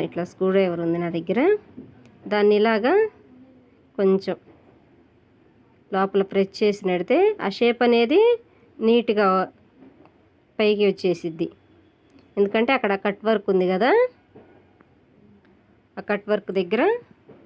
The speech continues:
ఇట్లా అలా అని ఎక్కువగా ప్రెస్ చేయొద్దు. మనం వే-, లోపల కుట్టు వేసాం కదా, ఆ కుట్టు అనేది కట్స్ ఇచ్చిన దగ్గర పిగిలిపోయిద్ది. ఇట్లా కొంచెం స్టోన్స్ అడ్డం వస్తే తీసేస్తున్నాను.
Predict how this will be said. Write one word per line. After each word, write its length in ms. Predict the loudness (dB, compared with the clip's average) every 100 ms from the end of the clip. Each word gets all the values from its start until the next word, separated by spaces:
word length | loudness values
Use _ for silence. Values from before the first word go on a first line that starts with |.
| _ _ _ _ -16
ఇట్లా 180 | -8 -10 -8 -4
అలా 120 | 0 2
అని 100 | 2 2
ఎక్కువగా 340 | 0 0 0 0
ప్రెస్ 220 | 0 -4 -2
చేయొద్దు. 380 | -2 -2 0 2 4 2 -4 _ _
మనం 160 | -2 0 2
వే-, 200 | 2 2
లోపల 260 | 0 0 -4
కుట్టు 200 | -6 -2 0
వేసాం 320 | 0 0 -2 0
కదా, 120 | 0 -2
ఆ 40 | -4
కుట్టు 180 | -4 0
అనేది 320 | 2 2 2 0 0 -4 _ _ _ _ _ _ _ _
కట్స్ 200 | -6 -4 -8
ఇచ్చిన 220 | -2 0 0
దగ్గర 220 | 0 0 2 2 0 -4 -10 -8
పిగిలిపోయిద్ది. 680 | -4 -2 0 -2 -2 -8 -10 _ _ _ _ _ _ _ _ _ _ -14
ఇట్లా 200 | -6 -4 -2
కొంచెం 280 | -2 -2 -2 -2 -2
స్టోన్స్ 300 | 0 0 0 -4
అడ్డం 200 | -2 -2 -2
వస్తే 240 | -2 -6 -2
తీసేస్తున్నాను. 800 | -2 0 -2 -4 -6 -2 0